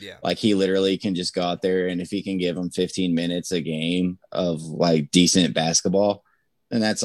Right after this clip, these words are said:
Speaker 2: that's really all they want. He doesn't have to carry an offensive load. Um, if he can pro-, provide a little good defense and, you know, a little offensive spark here and there,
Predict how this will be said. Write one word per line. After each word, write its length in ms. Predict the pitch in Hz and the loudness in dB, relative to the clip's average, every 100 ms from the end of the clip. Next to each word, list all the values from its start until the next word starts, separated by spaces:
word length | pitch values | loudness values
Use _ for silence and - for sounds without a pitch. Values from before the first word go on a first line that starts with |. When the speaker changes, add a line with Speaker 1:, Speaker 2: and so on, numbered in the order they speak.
| 101 | -2
Speaker 2:
that's 240 | 104 98 | -2 -2
really 200 | 107 98 90 | 0 2 0
all 140 | 87 | -2
they 140 | 87 | -6
want. 340 | 80 85 82 80 - | -8 -8 -8 -10 0
He 120 | 95 | 2
doesn't 220 | 98 95 | 4 4
have 160 | 98 92 | 0 0
to 100 | 90 | 0
carry 320 | 101 95 92 | 2 4 4
an 100 | 90 | 2
offensive 520 | 90 - 90 87 80 | -2 -2 -4 -2 -2
load. 500 | 87 92 90 90 82 _ _ _ _ _ _ | 2 4 6 4 0 _ _ _ _ _ _
Um, 720 | 87 87 85 78 76 69 - _ _ - | -2 0 0 -2 -4 -6 -8 _ _ -10
if 200 | 80 87 | -6 0
he 120 | 95 | 0
can 140 | 90 | 2
pro-, 280 | 85 82 78 - - | 2 4 2 -2 -10
provide 420 | - 95 90 90 | 0 2 2 0
a 20 | 87 | -2
little 220 | 90 90 | -4 -4
good 260 | 92 85 | -4 -6
defense 640 | 76 90 87 87 85 85 - | -4 -6 -4 -4 -2 -2 -4
and, 400 | 78 78 82 - - - | -2 -2 -4 -10 -20 -8
you 160 | - 71 | -2 2
know, 160 | 78 - - | 2 0 0
a 40 | 82 | 4
little 240 | 85 82 | 6 6
offensive 460 | 71 90 90 82 80 | 6 2 0 0 -2
spark 340 | - 87 85 | 0 2 2
here 160 | - 87 | 0 0
and 100 | 87 | 2
there, 320 | 85 87 85 | 2 0 -2